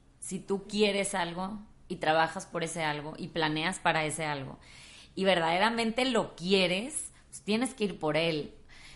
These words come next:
Sí creo que a veces son como que, "Ay, es que el machismo y estas cuestiones",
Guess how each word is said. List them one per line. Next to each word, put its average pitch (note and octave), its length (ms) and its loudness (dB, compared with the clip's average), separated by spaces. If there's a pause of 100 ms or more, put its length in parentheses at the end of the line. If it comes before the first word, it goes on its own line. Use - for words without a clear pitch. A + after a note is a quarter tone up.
Sí A3+ 280 0
creo A#3 220 6
que A#3 100 0
a - 20 4
veces G3 240 4
son G#3 140 -2
como G#3+ 240 0
que, A#3 120 -2
"Ay, B3 380 4
es A#3 140 0
que A#3+ 100 -2
el B3 80 2
machismo G#3 1000 0
y F#3+ 120 -2
estas F3+ 260 -2
cuestiones", E3 520 -6